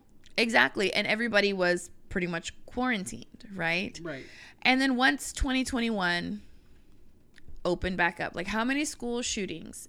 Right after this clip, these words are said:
Speaker 1: in twenty twenty-one, right?
Speaker 2: I wanna say that, that I've heard so far mainstream news is, I wanna say three or four.
Speaker 1: No.
Speaker 2: And, but the most recent one that comes to mind,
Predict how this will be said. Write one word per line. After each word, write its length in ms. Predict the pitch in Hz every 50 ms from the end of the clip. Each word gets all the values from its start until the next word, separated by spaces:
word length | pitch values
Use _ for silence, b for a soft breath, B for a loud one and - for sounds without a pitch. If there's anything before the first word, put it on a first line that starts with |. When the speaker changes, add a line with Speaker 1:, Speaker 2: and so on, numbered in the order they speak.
| - -
Speaker 1:
in 200 | - 202 202 190
twenty 500 | - - - 180 175 180 185 190 214 226
twenty-one, 720 | - - - 202 185 196 202 214 208 - - - - - - - 262 - - - _ _ _ - _ _ _ - -
right? 340 | - 165 170 180 - - - _ _ - - -
Speaker 2:
I 40 | 175
wanna 280 | 160 175 208 277 349 294
say 340 | - - 247 233 233 220
that, 340 | 180 156 165 160 160 156 160
that 120 | 151 151 147
I've 140 | 143 131
heard 360 | 127 - - - 156 156 170 170
so 200 | - 180 165 151
far 240 | - - 143 143
mainstream 520 | 143 139 135 139 139 - - 151 143 135 127
news 360 | 127 123 123 131 143 143 - -
is, 220 | - 139 131 123 - -
I 80 | 143 135
wanna 180 | 139 151 175
say 160 | 170 - 208 196
three 320 | - - - 147 143 135
or 80 | 127 120
four. 440 | - - 123 117 101 - - - - - -
Speaker 1:
No. 200 | - 175 151 - - b b b b b b b b b -
Speaker 2:
And, 360 | - 165 151 147 143 139 131 127
but 300 | 156 147 143 143 143 135
the 60 | 160 147
most 420 | 147 151 151 165 196 202 - -
recent 320 | 165 156 151 - - 185 160
one 180 | 156 160 160
that 160 | 147 139 135 -
comes 320 | - - 143 147 143 -
to 140 | - - 147
mind, 640 | 131 127 123 120 117 117 120 131 135 139 143 -